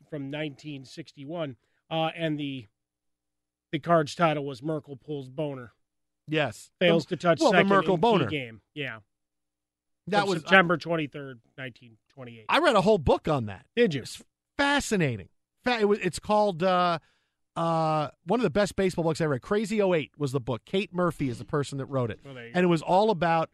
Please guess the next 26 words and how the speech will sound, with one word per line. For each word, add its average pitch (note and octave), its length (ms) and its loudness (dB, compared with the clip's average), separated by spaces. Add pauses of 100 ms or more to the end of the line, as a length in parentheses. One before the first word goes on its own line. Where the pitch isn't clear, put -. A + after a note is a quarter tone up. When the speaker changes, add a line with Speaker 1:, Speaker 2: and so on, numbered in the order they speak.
(160)
Speaker 2:
the D#3 240 -4
end F3+ 160 0
of E3+ 80 0
the D3 80 -2
two F#3 220 -2
thousand D#3+ 420 0
eight D3 160 -2
pennant D#3 260 -2
race C#3+ 260 -2
in C#3+ 60 -10
the C#3 60 -2
National C3 420 -6
League. F3 240 -2
And B2 60 -8
it B2 60 -12
came E3 200 -4
down D3+ 220 -2
to C#3+ 60 -6
the B2 100 -8
final D3+ 320 -4
weekend, D3 400 -4
and B2+ 60 -10
it B2+ 40 -14
was A#2+ 120 -14
three D#3+ 220 -8
teams. C#3 340 -14